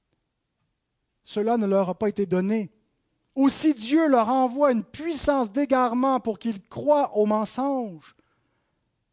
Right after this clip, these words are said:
C'est fort, c'est dur, c'est une parole de jugement, afin que tous ceux qui n'ont pas cru à la vérité, mais qui ont pris plaisir à l'injustice, soient condamnés.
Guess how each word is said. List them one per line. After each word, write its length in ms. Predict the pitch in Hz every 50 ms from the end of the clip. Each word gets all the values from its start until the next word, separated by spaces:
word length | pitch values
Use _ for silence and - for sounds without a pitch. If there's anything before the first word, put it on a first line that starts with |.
| _ _ _ _ _ _ _ _ _ _ _
C'est 220 | _ - - 160 143
fort, 500 | - - 214 233 208 165 147 _ _ _ _ _ _
c'est 200 | _ - 165 165
dur, 560 | 151 143 175 220 247 226 180 156 139 117 _ _ _ _ _ _ _ _ _
c'est 120 | _ - 185
une 60 | 185
parole 320 | - 196 190 190 233 233
de 100 | 190 196
jugement, 580 | 190 160 175 214 202 180 165 190 208 214 196 156 - _ _ _ _ _ _ _ _ _ _ _ _ _ _ _ _ _ _ -
afin 320 | 180 190 - - 233 240
que 100 | - -
tous 320 | 180 - _ - 320 311
ceux 300 | 254 - - - 277 269
qui 160 | 233 - 208 190
n'ont 240 | 196 220 262 277
pas 160 | - 240 214 208
cru 180 | - - 233
à 60 | 220
la 100 | 190 180
vérité, 480 | 170 165 180 165 170 165 147 - 185 190
mais 140 | 175 160 143
qui 160 | _ - 165
ont 80 | 156 147
pris 160 | - - 214
plaisir 400 | - 180 175 160 160 185 180 156
à 40 | 151
l'injustice, 640 | 151 160 170 160 147 160 147 - - - 185 170
soient 180 | - - 160 151
condamnés. 440 | - 165 160 147 156 147 147 160